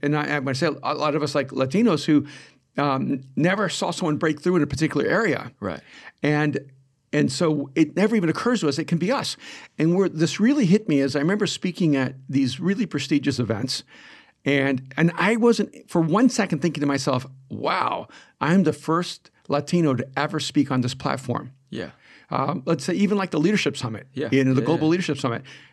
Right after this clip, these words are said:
Speaker 1: I'm pretty sure I'm the first Latino in their history that ever spoke at the summit.
Speaker 2: And they probably didn't even know you were Latino.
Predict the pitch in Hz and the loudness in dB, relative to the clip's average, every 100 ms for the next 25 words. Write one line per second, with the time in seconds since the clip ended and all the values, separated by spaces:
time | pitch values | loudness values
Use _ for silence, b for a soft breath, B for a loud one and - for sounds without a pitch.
0 | B 131 127 190 - 190 165 135 170 - | B -4 0 0 2 2 0 0 -2 -2
1 | 165 190 160 120 - _ _ _ _ _ | -2 0 0 -2 -10 _ _ _ _ _
2 | 170 165 139 196 143 113 - 147 147 - | 0 2 0 -2 -2 -4 -4 -2 -2 -2
3 | 127 135 - 202 123 123 135 147 135 135 | -4 -4 -2 0 2 0 0 0 0 -2
4 | 131 127 127 127 123 123 - | -2 0 0 2 2 0 2